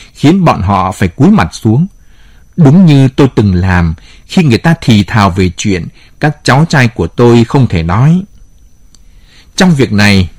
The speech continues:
chúng tôi giống hệt nhau, bị cảm giác tội lỗi đè nặng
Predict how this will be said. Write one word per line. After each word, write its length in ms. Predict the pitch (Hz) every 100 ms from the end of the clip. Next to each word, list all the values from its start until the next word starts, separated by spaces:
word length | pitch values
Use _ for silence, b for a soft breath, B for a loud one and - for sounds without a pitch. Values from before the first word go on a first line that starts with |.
| -
chúng 160 | 147
tôi 260 | 190 151 147
giống 240 | 135 147
hệt 220 | 175 87 110
nhau, 300 | 131 139 131 - B B B B
bị 200 | 151 - -
cảm 320 | 117 101 104
giác 440 | 123 208 - -
tội 240 | - 98 90
lỗi 340 | 104 - 226 135
đè 260 | 110 92
nặng 360 | 87 92 95